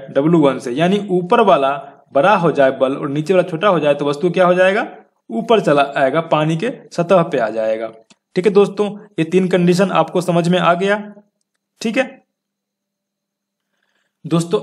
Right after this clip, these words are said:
आपको एक और चीज मैं इंपॉर्टेंट बात बताता हूं। जब आपको ये क्वेश्चन एग्जाम में हमेशा आता है कि जब बर्फ पानी में तैरती है तो उसका कितना आयतन पानी के ऊपर रहता है, तो दोस्तों, उसका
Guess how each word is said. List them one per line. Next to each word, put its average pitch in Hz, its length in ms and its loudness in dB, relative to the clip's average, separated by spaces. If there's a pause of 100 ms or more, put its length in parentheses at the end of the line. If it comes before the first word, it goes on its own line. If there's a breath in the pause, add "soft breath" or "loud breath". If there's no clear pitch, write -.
(100)
आपको 185 340 0 (400)
एक 175 260 -6
और 170 100 0
चीज 175 200 -2
मैं 170 140 2 (120)
इंपॉर्टेंट 156 520 0
बात 151 200 0
बताता 156 400 -2
हूं। 180 200 -6 (360)
जब 170 580 -2 (280)
आपको 156 240 -4
ये 185 100 2
क्वेश्चन 185 360 2
एग्जाम 165 320 2
में 175 120 0
हमेशा 151 480 0
आता 170 240 0
है 170 220 -6 (340 loud breath)
कि 156 60 -4
जब 170 360 -2
बर्फ 175 340 0 (140)
पानी 165 300 2
में 208 220 0
तैरती 160 440 0
है 127 200 0 (400 loud breath)
तो 202 100 4 (140)
उसका 185 320 -2
कितना 208 340 -2 (160)
आयतन 160 400 0 (220)
पानी 156 260 2
के 170 120 2
ऊपर 160 360 0
रहता 185 320 4
है, 185 220 -6 (160 loud breath)
तो 170 60 -6
दोस्तों, 180 420 0
उसका 170 840 -2